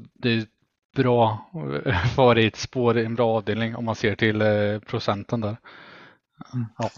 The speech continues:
Speaker 1: det var bara det.
Speaker 2: Ja. Ja, och, och spår ett på Skellefteå är ju ganska dåligt i vanliga fall.
Speaker 1: Ja,
Speaker 2: Eh,
Speaker 1: men,
Speaker 2: har
Speaker 1: men den
Speaker 2: fortfarande,
Speaker 1: avdelningen
Speaker 2: men
Speaker 1: verkar vara bra. <laughs>
Speaker 2: Ja, men det här är ju en voltstart och han står ensam på tjugo meter, så det spelar ju liksom ingen roll där, tänker jag.
Speaker 1: Nej.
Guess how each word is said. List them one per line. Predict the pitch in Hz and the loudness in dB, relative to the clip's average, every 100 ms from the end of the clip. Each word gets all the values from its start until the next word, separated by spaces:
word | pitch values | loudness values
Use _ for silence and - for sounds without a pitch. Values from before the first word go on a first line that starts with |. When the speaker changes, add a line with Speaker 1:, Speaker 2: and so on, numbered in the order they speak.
| 127 | -12
Speaker 1:
det | 127 | -8
var | 120 | -4
bara | 120 127 | 2 4
det. | 117 | 4
Speaker 2:
Ja. | 135 - - - - - - | 2 0 -4 -14 -18 -20 0
Ja, | - 170 165 | 4 6 6
och, | 170 165 202 | 6 6 2
och | 170 | -2
spår | - 147 139 | 0 0 0
ett | 165 - | -2 -2
på | 151 | -2
Skellefteå | 151 135 117 - 131 | 2 2 2 -2 0
är | |
ju | 120 | 0
ganska | 120 123 120 | -2 -4 -6
dåligt | 110 143 123 113 185 | -6 -6 -4 -4 -4
i | 185 | -6
vanliga | 202 113 107 | -6 -6 -8
fall. | 113 117 143 139 - | -6 -4 -4 -4 -4
Speaker 1:
Ja, | 131 135 | -2 0
Speaker 2:
Eh, | 117 117 | -2 -2
Speaker 1:
men, | 131 | -2
Speaker 2:
har | 131 | 0
Speaker 1:
men | 123 143 | 2 4
den | |
Speaker 2:
fortfarande, | 151 185 | 4 4
Speaker 1:
avdelningen | 139 131 127 | 4 4 6
Speaker 2:
men | 135 | 6
Speaker 1:
verkar | 127 139 | 6 6
vara | 123 123 120 | 6 6 4
bra. | 120 170 139 120 - - 151 | 2 0 0 -6 -10 -6 -6
<laughs> | - - - - | -6 -18 -14 -6
Speaker 2:
Ja, | 135 | 0
men | 139 | 4
det | 143 | 4
här | 147 | 4
är | |
ju | 143 | 2
en | |
voltstart | 143 143 120 - 135 | 2 0 0 0 0
och | 117 | 2
han | 123 | -2
står | 120 135 | -2 -4
ensam | 117 107 151 | -2 -4 -6
på | 143 | -6
tjugo | 135 123 113 | -4 -4 -4
meter, | 113 110 117 | -6 -6 -4
så | 123 | -4
det | |
spelar | 123 127 117 | -4 -2 0
ju | 117 | 0
liksom | 117 123 | -2 0
ingen | 123 110 120 123 | 0 2 0 -4
roll | - 67 | -6 -6
där, | - - - | -6 -8 -10
tänker | - 131 113 | -12 -8 -6
jag. | |
Speaker 1:
Nej. | 117 | -6